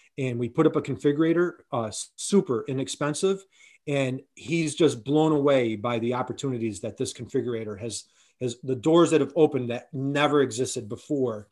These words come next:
Just because we picked, you know, I always kid around, it's like, we gotta pick a cause. When you're a custom job shop, you're almost like,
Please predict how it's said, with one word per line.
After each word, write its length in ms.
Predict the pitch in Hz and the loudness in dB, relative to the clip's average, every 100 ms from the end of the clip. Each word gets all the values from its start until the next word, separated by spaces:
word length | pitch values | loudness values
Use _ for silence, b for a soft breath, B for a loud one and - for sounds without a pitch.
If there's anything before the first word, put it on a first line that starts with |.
| b b b b | b b b b
Just 260 | - 165 185 | 2 2 2
because 320 | 196 180 135 | 0 2 2
we 120 | 127 | -2
picked, 440 | - - 151 - | -2 -2 -2 -2
you 80 | 156 | -2
know, 60 | 147 | 2
I 60 | |
always 180 | 151 185 | 2 0
kid 140 | - 160 | 0 2
around, 180 | 143 | 4
it's 120 | 120 135 | 2 -2
like, 160 | 107 | -4
we 100 | 131 | -4
gotta 220 | 143 156 | -4 -2
pick 220 | 175 165 123 | -4 -6 -6
a 60 | |
cause. 640 | - - 107 - 101 - - _ _ _ _ _ _ _ | -8 -8 -8 -8 -12 -14 -16 _ _ _ _ _ _ _
When 120 | 143 | 0
you're 100 | 143 | 0
a 40 | 135 | 2
custom 360 | 165 160 160 | 0 0 0
job 260 | 147 151 160 | 2 0 0
shop, 360 | - 127 127 147 | 0 0 0 2
you're 100 | 139 | 2
almost 240 | 143 - | 2 2
like, 260 | 131 131 | 2 0